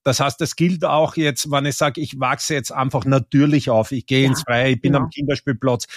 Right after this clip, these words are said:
Speaker 1: ich, ich hab keine Angst jetzt vor, vor Hunden oder ich habe einen Hund zu Hause oder
Speaker 2: Genau.
Speaker 1: ich gehe mal in einen Pferdestall et cetera.
Speaker 2: Ja.
Speaker 1: Also ich muss jetzt, muss nicht jeder auf einem Bauernhof, äh, wohnen, damit er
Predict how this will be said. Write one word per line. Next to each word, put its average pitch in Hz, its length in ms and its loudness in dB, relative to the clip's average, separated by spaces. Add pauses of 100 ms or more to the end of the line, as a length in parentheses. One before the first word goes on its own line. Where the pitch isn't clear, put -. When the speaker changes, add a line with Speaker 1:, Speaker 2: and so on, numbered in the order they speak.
(240)
Speaker 1:
ich, - 300 -10
ich - 140 -8
hab 127 160 -4
keine 147 160 -2
Angst 135 280 0
jetzt 139 240 0
vor, 135 260 0
vor 127 240 0
Hunden 151 520 2 (280)
oder 127 280 0
ich 127 140 -4
habe 135 160 0
einen 123 140 0
Hund 160 240 0
zu 147 200 -2
Hause 131 360 2
oder 131 260 0 (100)
Speaker 2:
Genau. 175 260 0
Speaker 1:
ich 175 60 -16
gehe 147 120 0
mal 143 160 4
in 139 120 4
einen 143 140 2
Pferdestall 131 680 -2
et 135 140 -6
cetera. 127 440 0
Speaker 2:
Ja. - 60 -6
Speaker 1:
Also 131 180 -2
ich 139 80 2
muss 143 240 2
jetzt, - 360 -2 (120)
muss 143 300 4
nicht 131 160 2
jeder 131 220 4
auf 127 160 -2
einem 123 100 -2
Bauernhof, 123 640 -4
äh, 143 40 -6 (240)
wohnen, 120 340 -6
damit 120 320 -4
er 117 200 0